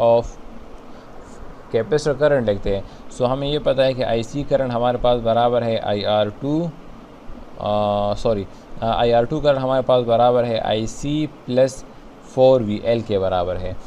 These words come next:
So दो currents entering है, एक लीविंग है, तो आई आर टू की जगह हम क्या कर लेते हैं, ये value put कर लेते हैं। So हमारे पास जो वी एल है वो हमारे पास बन जाएगा वी सी plus आई सी plus फ़ोर वी एल आर टू,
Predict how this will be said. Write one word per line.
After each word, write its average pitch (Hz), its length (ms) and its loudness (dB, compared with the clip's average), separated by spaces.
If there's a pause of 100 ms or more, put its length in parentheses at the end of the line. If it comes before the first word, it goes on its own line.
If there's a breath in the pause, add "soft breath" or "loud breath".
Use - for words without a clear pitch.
(180 loud breath)
So 110 140 -6
दो 127 180 0
currents 131 320 0
entering 143 420 -4
है, 120 100 -4
एक 113 300 -4
लीविंग 139 280 -4
है, 120 160 -4
तो 117 160 -6
आई 110 200 0
आर 113 180 2
टू 131 160 -6
की 123 120 -2
जगह 123 180 0
हम 123 200 -4
क्या 135 200 0
कर 139 80 -2
लेते 127 320 -2
हैं, 120 160 -6 (380 loud breath)
ये 107 180 0
value 107 300 -2
put 104 260 -6
कर 95 100 -2
लेते 92 400 -6
हैं। 92 200 -12
So - 100 -12
हमारे 110 320 -2
पास 113 240 2
जो 107 120 -4
वी 107 240 -6
एल 139 180 -2
है 123 120 -2
वो 110 120 0
हमारे 110 280 -2
पास 113 220 4
बन 113 200 -2
जाएगा 110 380 -2 (440 loud breath)
वी 110 140 -2
सी 135 280 -4
plus 120 280 -2
आई 110 200 -2
सी 127 240 -4
plus 120 260 -4
फ़ोर 123 240 2
वी 117 160 -4
एल 131 220 0
आर 117 220 4
टू, 156 320 0